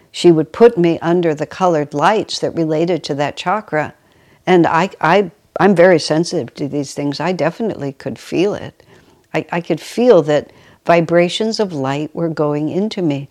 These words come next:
So the principle of color healing is, it's light therapy. I mean, la-, we use lasers now in all kinds of ways to, to change the physical world.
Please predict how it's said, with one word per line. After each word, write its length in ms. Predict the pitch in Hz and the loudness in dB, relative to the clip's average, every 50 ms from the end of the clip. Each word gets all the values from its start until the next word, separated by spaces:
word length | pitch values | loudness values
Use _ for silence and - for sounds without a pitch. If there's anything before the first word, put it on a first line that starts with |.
| _ - - - _ | _ -20 -20 -20 _
So 180 | - - 180 175 | -2 2 4 4
the 100 | 143 151 | 4 2
principle 520 | 147 - - 220 214 - 185 170 180 160 | 0 2 2 2 2 2 0 2 2 2
of 120 | 156 - - | 2 0 -4
color 300 | - - 170 165 156 151 | -2 0 2 2 2 0
healing 480 | 147 - 214 262 277 214 170 147 151 | -2 -2 0 0 2 2 2 2 0
is, 240 | 160 160 156 - - - _ _ _ _ _ _ _ _ _ _ _ _ _ _ _ | 0 0 -2 -4 -8 -12 _ _ _ _ _ _ _ _ _ _ _ _ _ _ _
it's 200 | - 185 - - | -2 -2 0 2
light 400 | 175 180 190 196 214 233 - - | 2 4 4 4 4 2 0 -2
therapy. 720 | - - 220 214 262 285 254 - - - 160 147 143 135 147 _ _ _ _ _ _ _ _ | -2 0 2 2 4 2 0 -2 -2 -4 -4 -4 -4 -6 -12 _ _ _ _ _ _ _ _
I 40 | 165 | 0
mean, 160 | 170 175 170 | 2 4 4
la-, 260 | 160 170 170 170 175 165 - | 4 6 6 6 6 4 4
we 140 | - 175 185 | 2 2 2
use 460 | 190 180 190 226 247 254 233 180 165 | 4 4 6 6 8 6 6 4 0
lasers 720 | 170 165 175 180 202 247 269 240 180 165 160 156 143 - 160 | 2 4 4 6 6 4 4 2 2 2 2 2 0 -2 -4
now 440 | 156 151 147 147 143 143 156 165 - _ _ _ _ _ _ | -4 -2 -2 -4 -4 -6 -8 -10 -14 _ _ _ _ _ _
in 140 | - 185 185 | 2 4 6
all 160 | 180 185 220 | 6 6 6
kinds 360 | 233 - - 233 220 208 185 | 4 2 0 0 0 0 0
of 120 | 185 160 151 | -2 0 2
ways 300 | 165 170 190 202 185 - | 4 4 4 4 2 -2
to, 280 | - - 165 151 147 - - - | -2 -2 -2 -2 -2 -4 -6 -6
to 180 | - - 156 | -4 -2 -2
change 720 | 151 - - - 190 190 220 247 254 226 180 160 156 - | -2 -2 -2 0 2 2 4 4 4 2 2 2 0 0
the 100 | - 170 | 0 -2
physical 540 | 151 - - 180 165 - - - - 156 151 | -2 0 -2 -2 -2 -2 -4 -2 0 0 2
world. 460 | 147 156 190 226 247 208 165 151 151 | 2 4 4 4 6 4 4 2 0